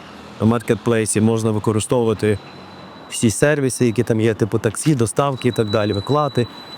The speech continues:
От я воду хочу, дуже хочу воду, прям от зараз видно, що ледь говорю. І я не міг її купити, тому що оплата тільки через Каспі Q R-код. І в мене немає КАСПІ,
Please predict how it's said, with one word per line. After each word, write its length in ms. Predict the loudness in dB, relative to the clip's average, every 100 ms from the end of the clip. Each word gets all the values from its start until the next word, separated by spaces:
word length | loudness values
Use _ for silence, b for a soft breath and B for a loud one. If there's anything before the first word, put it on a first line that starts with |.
| -4 -2
От 140 | 2
я 80 | 2
воду 260 | 2 2
хочу, 320 | 2 0 2 2
дуже 240 | 4 2
хочу 240 | 2 2
воду, 220 | 2 2 2
прям 320 | 2 2 0 -2
от 100 | -2
зараз 640 | 0 4 4 4 0 -6 -12 -4
видно, 380 | 2 2 2 0
що 240 | 0 0 -2 B B B -2
ледь 320 | 2 4 2
говорю. 440 | 2 2 4 2 0 B B B -4 2
І 80 |
я 140 | 4 4
не 100 | 4
міг 160 | 2 2
її 120 | 2
купити, 380 | 2 2 2 2
тому 200 | 2 2
що 140 | 0
оплата 320 | 2 0 0
тільки 240 | 0 0 2
через 300 | 2 2 0
Каспі 340 | -2 0 -2
Q 260 | 2 2 2
R-код. 460 | 0 0 0 -4 -16 -16 -18 -2
І 420 | 4 6 6 4
в 40 | 2
мене 240 | 2 2
немає 340 | 2 2 0 2
КАСПІ, 500 | 0 0 0 0